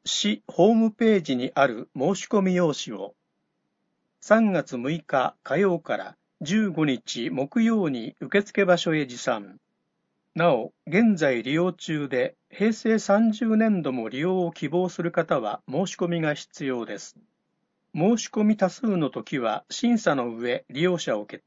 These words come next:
定します。ミニバイクの一時預かり。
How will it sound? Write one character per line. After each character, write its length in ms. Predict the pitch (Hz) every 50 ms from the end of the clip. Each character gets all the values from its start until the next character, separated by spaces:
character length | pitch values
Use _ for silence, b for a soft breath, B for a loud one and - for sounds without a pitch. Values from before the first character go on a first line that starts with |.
| _ _
定 160 | - 139 127 113
し 160 | - - 117
ま 120 | 104 95 -
す。 240 | - - - _ _ _ _ _ _ _ _ _ _ _ _ _ _ _ _ _ _ _ _ _ _ _ _ _ _ _ _ _ _ _ _ _ _ _ _ _ _ _ _ _ _ _ _ _ _ _ _ _ _ _ -
ミ 120 | 170 156 175
ニ 160 | 214 233 240
バ 160 | 240 240 233
イ 80 | 226 190
ク 160 | - 151 139
の 180 | 123 117 - -
一 240 | - - - 226 202
時 180 | 190 202 214 -
預 260 | 175 170 143 123 -
か 140 | - 101 92
り。 160 | 92 -